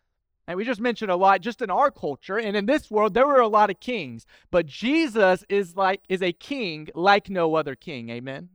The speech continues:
Jesus is a king like no other kings. Jesus is not just another king tacked on to the end of this list.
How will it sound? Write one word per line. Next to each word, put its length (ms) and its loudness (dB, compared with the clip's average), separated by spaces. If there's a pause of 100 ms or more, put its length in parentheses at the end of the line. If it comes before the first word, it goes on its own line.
(760)
Jesus 760 0
is 160 -6
a 140 -2
king 480 -8
like 420 2
no 240 0
other 180 -4
kings. 640 -18 (280)
Jesus 600 2
is 120 -6
not 300 2
just 400 -2
another 480 4
king 520 -6
tacked 460 -2
on 300 0
to 160 -10
the 220 -12
end 220 -2
of 160 -4
this 220 -6
list. 500 -10